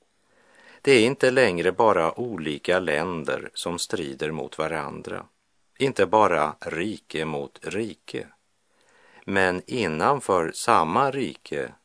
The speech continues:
reser sig folk mot folk. Den ena etniska grupperingen mot den andra etniska grupperingen. Dagens människor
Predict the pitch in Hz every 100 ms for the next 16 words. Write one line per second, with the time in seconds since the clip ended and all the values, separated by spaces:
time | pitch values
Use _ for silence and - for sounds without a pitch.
0 | _ - 101 127 80 69 - 82 - 82
1 | 76 - - - 85 90 - 82 95 110
2 | - 143 113 - - _ _ _ _ _
3 | _ _ - - - - 92 85 85 -
4 | 120 95 82 87 104 - 123 85 - 90
5 | 90 - 92 92 95 98 - 90 85 85
6 | 92 98 101 - _ 120 120 - 104 95
7 | - 135 117 80 80 131 113 73 - 98
8 | - 76 69 - 73 73 82 - 92 -
9 | 82 - 101 _ _ _ _ _ _ _
10 | _ _ _ - - - 135 139 139 127
11 | - 135 127 82 76 - 78 69